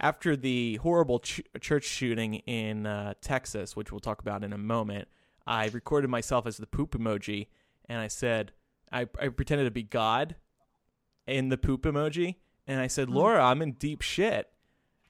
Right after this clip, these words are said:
Speaker 1: I, uh, my church is supposed to be a safe space for everybody."
Speaker 2: Oh,
Speaker 1: And now I
Speaker 2: boy,
Speaker 1: can't
Speaker 2: she,
Speaker 1: protect them.
Speaker 2: she probably loved that.
Speaker 1: Yeah, a little dark. Maybe that's why she's not on the show today.
Speaker 2: Yeah.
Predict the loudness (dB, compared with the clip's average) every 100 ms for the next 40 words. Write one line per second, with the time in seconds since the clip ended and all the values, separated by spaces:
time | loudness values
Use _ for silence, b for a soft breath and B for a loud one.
0 | _ 0 0 2 2 4 2 0 -2 0
1 | 0 0 -6 -2 -2 -2 -2 -2 0 0
2 | 0 -2 -2 -2 -4 -6 -4 -4 -4 -4
3 | -6 -12 _ -20 _ _ _ _ _ _
4 | _ _ _ _ _ _ -2 0 2 4
5 | 4 4 2 2 2 0 0 -2 -6 -6
6 | -10 _ _ _ _ _ _ -14 0 6
7 | 6 8 6 6 6 6 6 4 0 0
8 | 0 0 -4 2 2 4 0 -2 -6 -6
9 | -4 -6 -8 -10 -10 -12 -10 -10 -12 -14
10 | -16 -14 -14 -14 -20 _ _ _ _ _
11 | -12 -4 -4